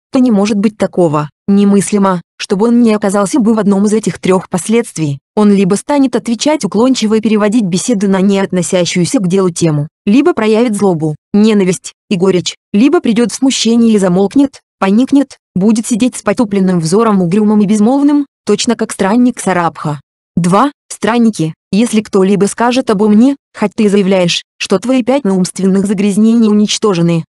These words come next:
все же, ты не полностью уничтожил эти пятна, то я могу задать ему вопрос, будет сидеть с потупленным взором угрюмым и безмолвным, точно как странник Сарабха. Три, странники, если кто-либо скажет обо мне, Дхамма не ведет того, кто ее практикует,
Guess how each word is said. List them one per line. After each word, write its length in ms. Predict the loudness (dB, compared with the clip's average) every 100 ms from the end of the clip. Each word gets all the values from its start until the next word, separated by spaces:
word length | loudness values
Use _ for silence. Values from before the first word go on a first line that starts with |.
| -8
все 180 | -2 0
же, 220 | 0 -4 _ -4
ты 80 | 0
не 100 | 2
полностью 480 | 2 2 0 0 0
уничтожил 560 | 2 0 -2 0 0
эти 200 | -2 -2
пятна, 460 | -4 -2 0 -2 -4 _ -2
то 100 | 2
я 140 | 2
могу 240 | 2 0 0
задать 320 | 0 -2 0
ему 220 | 0 0
вопрос, 540 | -2 -2 -2 -2 -4 -14 -6
будет 320 | 0 0 0
сидеть 280 | -2 -2 -2
с 60 | -2
потупленным 580 | -2 -2 -2 0 0 0
взором 420 | 0 0 2 0
угрюмым 400 | 0 0 2 2
и 40 |
безмолвным, 640 | 2 2 2 2 2 0 -4 _
точно 300 | -4 -2 -2
как 160 | -4 -6
странник 480 | -2 0 2 0 -2
Сарабха. 600 | -2 -2 -4 -6 -8 -8 _ _ _
Три, 260 | 0 2 2 -4 -20
странники, 640 | -6 -2 0 0 0 -6 -8 -4
если 280 | -2 0 -2
кто-либо 440 | 0 0 2 0
скажет 460 | 0 -2 -2 -2 -2
обо 180 | 0 2
мне, 280 | 4 2 0 _ -10
Дхамма 380 | -2 2 2
не 100 | 2
ведет 340 | 2 0 0 0
того, 340 | 0 0 -2 -6 -20
кто 200 | -2 2
ее 200 | 2 0
практикует, 640 | -2 -6 -4 0 0 -2